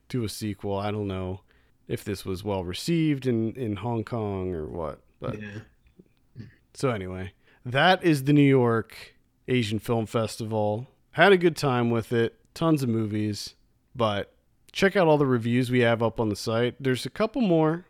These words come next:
Speaker 1: that are gonna be trickling out, uh, this week. Uh, they're probably up by now, but, um, yeah, stay tuned for that. Japan Cuts is next. There's another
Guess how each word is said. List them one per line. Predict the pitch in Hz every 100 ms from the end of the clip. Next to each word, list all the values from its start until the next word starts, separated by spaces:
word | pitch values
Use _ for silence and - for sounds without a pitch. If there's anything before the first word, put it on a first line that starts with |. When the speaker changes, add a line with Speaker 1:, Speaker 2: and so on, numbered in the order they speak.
| -
Speaker 1:
that | 139
are | 127
gonna | 123 123
be | 117 120 120 120 120 120
trickling | - - 147 147 135 120
out, | 117 117 117 - - - - _ _ - - _ -
uh, | 117 104 98
this | 101 - -
week. | 113 110 110
Uh, | 123
they're | 120 127
probably | - - 160 131 110 107
up | 104 -
by | 104 98
now, | 92 95 107 120 - _ _
but, | - 107 101 92 - _ _
um, | 110 98 92 90 95 95 - _ -
yeah, | 127 107
stay | 104 - 123
tuned | - 127 107
for | -
that. | 104 104 101 - _ -
Japan | - - 135 139
Cuts | - 131 123
is | 117 107
next. | 113 120 -
There's | 123 113 104
another | 104 107 110 110